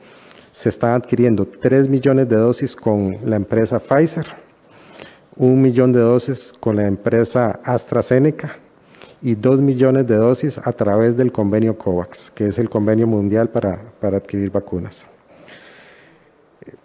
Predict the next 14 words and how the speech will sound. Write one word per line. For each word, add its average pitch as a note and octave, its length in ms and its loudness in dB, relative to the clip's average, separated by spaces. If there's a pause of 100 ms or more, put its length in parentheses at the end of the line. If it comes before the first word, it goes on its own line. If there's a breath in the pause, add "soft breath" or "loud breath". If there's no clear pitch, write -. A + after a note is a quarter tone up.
(1000 loud breath)
De A#2+ 80 2
acuerdo C3+ 400 4
con D3+ 100 2
los C3+ 120 0
convenios A#2+ 420 2
bilaterales B2 640 0
que A2+ 140 -2
se A2+ 140 -2
han A#2 260 0
firmado B2 500 0
con G2 240 -2
Pfizer C3+ 460 0
y A2+ 60 0
AstraZeneca, C3+ 760 -2